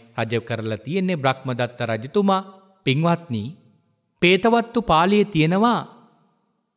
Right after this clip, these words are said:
උබ්බරි පේතවත්තුව කියලා කතාවක්. ඔය උබ්බරි පේතවත්තුවේ එක කාන්තාවක් ඒ රටේ රජතුමා එක්ක විවාහ වුණා. රජතුමා, පින්වතුනි, මැරුණා.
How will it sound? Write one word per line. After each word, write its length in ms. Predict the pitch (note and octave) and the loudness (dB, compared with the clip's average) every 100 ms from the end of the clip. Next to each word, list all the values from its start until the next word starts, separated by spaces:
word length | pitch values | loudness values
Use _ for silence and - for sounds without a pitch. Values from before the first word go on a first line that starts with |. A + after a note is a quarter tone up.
| _ _ - | _ _ 0
උබ්බරි 380 | D#3+ D#3+ B3+ B3 | 0 2 4 4
පේතවත්තුව 600 | F3+ F3 G3+ G#3+ G#3+ A3 | 2 2 0 -2 -2 -2
කියලා 260 | A3 F3 | 0 -2
කතාවක්. 460 | D3+ C#3+ A#2 F2+ G2 _ _ _ _ _ - | -4 -4 -4 -6 -12 _ _ _ _ _ 0
ඔය 120 | F3+ G#3 G#3 | 4 4 2
උබ්බරි 500 | E3 D#3+ E3+ B3 C4 B3+ | 0 2 4 4 6 4
පේතවත්තුවේ 880 | F#3 E3+ G3+ A3+ A3 A3+ G#3 C3 F3 - - _ _ _ _ - | 4 4 4 4 2 0 2 2 0 -6 -20 _ _ _ _ -4
එක 120 | D3+ A3+ | 0 0
කාන්තාවක් 880 | - D#3 F#3+ G#3 F3+ C#3+ G2+ B2+ - - _ _ _ _ _ _ _ G#3+ | 2 2 4 2 2 0 0 -4 -6 -20 _ _ _ _ _ _ _ 2
ඒ 100 | B3 | 4
රටේ 300 | E3 D#3+ B3 | 4 4 4
රජතුමා 400 | D#3 D#3+ A3 A#3+ | 4 2 2 0
එක්ක 100 | A#3 | 0
විවාහ 320 | F3+ A3+ A3+ | 0 2 2
වුණා. 340 | C#3+ G#2 F#2 - _ _ _ _ _ _ _ _ _ - | 0 -6 -10 -14 _ _ _ _ _ _ _ _ _ 0
රජතුමා, 480 | F3 B3 D4 C#4+ A3 | 2 4 4 4 4
පින්වතුනි, 420 | F#3 B3+ C#4+ B3+ | 2 2 2 4
මැරුණා. 420 | G#3 A#3 C3+ F#2+ | 4 4 0 -6